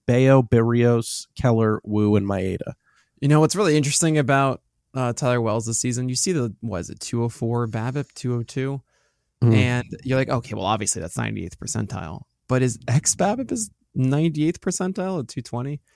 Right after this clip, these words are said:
Speaker 1: Wow.
Speaker 2: But his xBO Bacon,
Speaker 1: Mm-hmm.
Speaker 2: essentially including home runs, is fifty-eighth percentile 'cause he allows a lot of home runs.
Speaker 1: Yeah.
Speaker 2: So that's why babip isn't necessarily the best one.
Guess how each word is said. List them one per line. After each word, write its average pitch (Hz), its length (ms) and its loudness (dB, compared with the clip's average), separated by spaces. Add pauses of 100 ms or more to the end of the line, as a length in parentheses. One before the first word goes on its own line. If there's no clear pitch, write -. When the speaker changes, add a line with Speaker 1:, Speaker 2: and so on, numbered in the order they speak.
(340)
Speaker 1:
Wow. 98 160 6
Speaker 2:
But 98 180 8
his 135 180 0 (140)
xBO 127 540 2 (160)
Bacon, 170 840 4 (580)
Speaker 1:
Mm-hmm. 110 260 6 (360)
Speaker 2:
essentially 123 380 0
including 117 420 2
home 107 220 -4
runs, 117 460 0
is 117 200 0
fifty-eighth 101 520 4
percentile - 600 -14
'cause - 140 -20
he - 60 -16
allows 85 200 -8
a - 60 -12
lot - 220 -12
of - 120 -14
home - 240 -12
runs. 113 500 -6 (380)
Speaker 1:
Yeah. - 100 -2
Speaker 2:
So 151 100 2
that's 185 160 2
why 180 480 6 (340)
babip 180 440 4
isn't 190 240 4
necessarily 180 320 2
the 160 100 2
best 156 300 0
one. 123 500 0